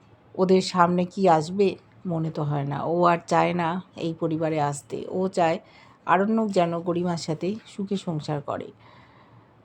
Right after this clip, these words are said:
ও যে বেঁচে আছে এই তথ্যটা কাউকেই দিতে চায় না।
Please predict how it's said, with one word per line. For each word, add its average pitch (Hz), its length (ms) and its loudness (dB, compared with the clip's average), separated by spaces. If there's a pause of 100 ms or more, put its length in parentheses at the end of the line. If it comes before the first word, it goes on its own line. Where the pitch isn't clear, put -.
ও 196 140 4
যে 196 180 4
বেঁচে 185 320 0
আছে 185 400 2 (300)
এই 202 280 -4
তথ্যটা 190 540 -2 (220)
কাউকেই 160 440 0
দিতে 165 280 -4
চায় 139 240 -2
না। - 280 -8